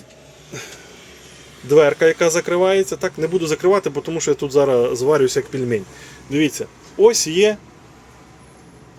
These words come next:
форточка одна, яка відкривається. Бачите? Відкривається задня ляда повністю. Форточка. Ну, якщо ви переходите на цю сторону,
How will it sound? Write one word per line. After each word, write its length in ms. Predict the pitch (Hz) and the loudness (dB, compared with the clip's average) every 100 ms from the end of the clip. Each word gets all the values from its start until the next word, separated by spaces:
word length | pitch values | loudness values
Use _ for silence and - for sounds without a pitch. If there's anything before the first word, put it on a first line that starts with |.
| - - - | -20 -20 -12
форточка 480 | - 202 175 147 127 | 2 2 2 -4 0
одна, 280 | 123 127 117 | 0 2 0
яка 220 | 113 120 | 0 0
відкривається. 600 | 117 - 117 117 104 - - | -2 -2 -6 -4 -8 -14 -4
Бачите? 400 | 131 196 - - - - - | 0 0 -2 -12 -14 -20 -14
Відкривається 640 | 135 - 147 185 233 233 | -8 0 2 4 2 2
задня 380 | 180 196 214 220 | 2 0 2 2
ляда 340 | 190 120 110 - _ | 2 0 -4 -12 _
повністю. 520 | 135 117 110 - - - - - | -2 -2 -4 -10 -16 -20 -20 -6
Форточка. 440 | 147 143 - - - - | 0 0 -2 -16 -20 -14
Ну, 100 | 127 | -8
якщо 240 | 143 - 208 | -6 -4 0
ви 100 | 196 | 0
переходите 480 | 190 175 190 160 156 | 0 -2 0 0 -4
на 120 | 156 | -8
цю 220 | - 269 | -8 -10
сторону, 460 | - 190 139 110 | -4 -2 -2 -2